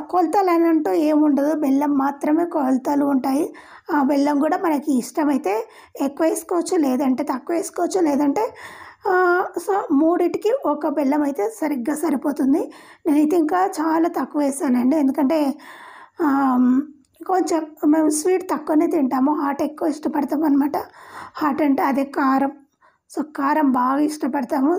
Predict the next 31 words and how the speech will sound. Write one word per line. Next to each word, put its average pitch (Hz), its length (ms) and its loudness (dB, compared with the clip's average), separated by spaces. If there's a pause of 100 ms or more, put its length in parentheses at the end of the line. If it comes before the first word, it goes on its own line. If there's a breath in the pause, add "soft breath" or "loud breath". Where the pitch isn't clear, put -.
(120)
So 269 220 0 (560 loud breath)
ఈ 302 200 4
స్వీట్లు 330 380 0
అంటే 330 320 2 (200)
తక్కువనే, 311 560 -2
ఎందుకంటే 277 840 0 (400 loud breath)
పిల్లలు 330 280 4
మాత్రమే 320 420 0
ఇష్టపడతారు, 302 460 -2
అది 269 120 2
కూడా 320 160 2
రోజు 302 380 0
ఏం 294 120 2
తినరు. 302 540 -2 (420 loud breath)
So 370 80 -2
ఏదో 302 340 2
ఒక 381 240 -2
రోజు 277 320 -2
కావాలని 285 600 0
అడుగుతారు, 269 520 -2 (200)
so 285 60 -2
అప్పుడు 285 300 -2
మాత్రమే 302 680 0 (640 loud breath)
చేస్తుంటాను 277 500 -2
అనమాట. 262 220 0
So - 300 -6
కంపల్సరీ 349 500 0
అయితే 381 260 0
ఈ, 302 180 0 (300 loud breath)
ఈ 311 60 0
వర్షాకాలము 330 800 0